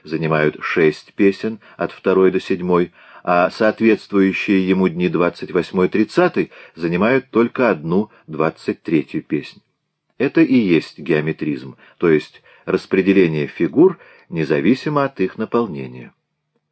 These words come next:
Такому же геометрическому распределению подчиняются и дни, описываемые в Одиссее.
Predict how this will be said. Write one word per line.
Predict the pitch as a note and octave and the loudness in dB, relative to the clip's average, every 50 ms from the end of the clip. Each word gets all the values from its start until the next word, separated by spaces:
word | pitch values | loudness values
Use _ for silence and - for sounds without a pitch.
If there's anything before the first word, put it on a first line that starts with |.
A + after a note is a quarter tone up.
| _ _ _ | _ _ _
Такому | - A2 A2+ - - D3 C3+ B2 A2 F#2+ | -4 -4 -2 0 2 4 4 4 2 0
же | - F#2 F#2 E2+ E2+ | 2 2 2 2 2
геометрическому | - D#2 - F#2 F#2 F2+ F#2+ G2 - G2 G#2 F#2+ - - - - - F2+ D#2+ D#2+ | 0 0 2 2 2 2 2 0 -2 -2 -4 -4 -6 -10 -14 -8 -6 -4 -2 -2
распределению | - - - - F2+ F2+ E2 F2+ F#2+ C#3+ E3+ E3 E3+ E3+ E3+ E3 - - - _ - | -2 -4 -4 -4 -4 -2 -2 2 2 2 4 4 2 0 -2 -4 -6 -20 -20 _ -4
подчиняются | - E2+ - - - - E2 F#2 A#2 C#3+ D3+ D3 - - - C#3+ | -2 -2 -2 -2 -6 -2 0 0 2 0 0 -2 -4 -2 -2 -2
и | - - G2+ | -2 -2 -6
дни, | D2+ C2+ C#2 D#2 D2+ F#3 A3+ - | -8 -6 -8 -6 -4 -2 -4 -4
описываемые | - - A2+ - - - - - - - E2 F2 F2+ F2+ F2+ F2+ F#2 F2+ F#2+ G2 - - _ - | -4 -6 -8 -6 -6 -8 -8 -8 -6 -6 -2 0 0 0 0 -2 -2 -4 -4 -4 -6 -12 _ -10
в | D2+ D#2 | -4 -4
Одиссее. | D#2 D2 F2 - - - - - B1 A#1+ - - | -2 -2 -4 -10 -10 -14 -12 -10 -10 -10 -12 -14